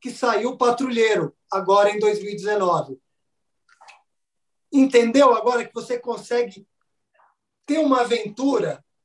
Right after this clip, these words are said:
Não é a original da época. Mas eu não gastei três mil reais pra ter esse boneco.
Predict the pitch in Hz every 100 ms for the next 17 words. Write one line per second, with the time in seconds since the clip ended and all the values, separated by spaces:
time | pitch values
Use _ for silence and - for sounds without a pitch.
0 | _ _ 294 320 240 220 254 277 285 302
1 | 320 285 330 320 269 269 - - 151 -
2 | _ _ _ _ - _ _ _ 190 196
3 | 233 226 233 233 240 - 240 262 - 262
4 | 240 233 165 214 220 190 196 190 180 185
5 | - - - 240 240 214 208 - 294 339
6 | 226 202